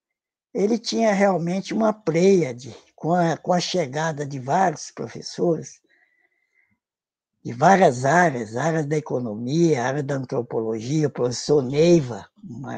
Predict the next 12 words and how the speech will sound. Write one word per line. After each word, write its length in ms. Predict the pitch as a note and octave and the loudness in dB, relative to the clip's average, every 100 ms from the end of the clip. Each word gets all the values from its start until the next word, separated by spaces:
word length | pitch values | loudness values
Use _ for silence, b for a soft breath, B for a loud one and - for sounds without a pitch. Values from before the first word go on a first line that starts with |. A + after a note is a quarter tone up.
| A2+ | -10
autoridade 880 | - C3 - D3 C3+ A#2+ C#3 D3+ B2+ | -10 -6 -4 -4 -4 -4 -4 -4 -4
em 40 | |
antropologia, 1080 | B2 - - - A2 G#2 A2+ A#2 C#3+ C#3 - _ _ _ _ _ _ _ _ _ | -8 -10 -12 -10 -10 -10 -12 -8 -6 -8 -12 _ _ _ _ _ _ _ _ _
foi 160 | - D#3 | -2 0
meu 160 | E3 C#3 | 0 -2
professor 580 | D3+ B2 B2 - D3 | -6 -6 -8 -4 -2
durante 640 | C3 C3 B2 C3+ B2 - - | -2 -4 -4 -6 -8 -12 -6
três 400 | D3 E3 B2+ C3 | 0 0 0 -6
anos, 600 | C3 C#3 E3+ - - _ _ _ _ _ _ _ _ _ _ _ _ _ _ _ _ _ _ | -6 -8 -10 -14 -20 _ _ _ _ _ _ _ _ _ _ _ _ _ _ _ _ _ _
dois 280 | - D3 C3+ | -2 0 2
de 80 | C3+ | 0
antropologia 960 | B2+ B2+ B2 C#3 A#2 A2+ G#2+ A#2 A2 | -4 -6 -6 -4 -4 -4 -6 -8 -8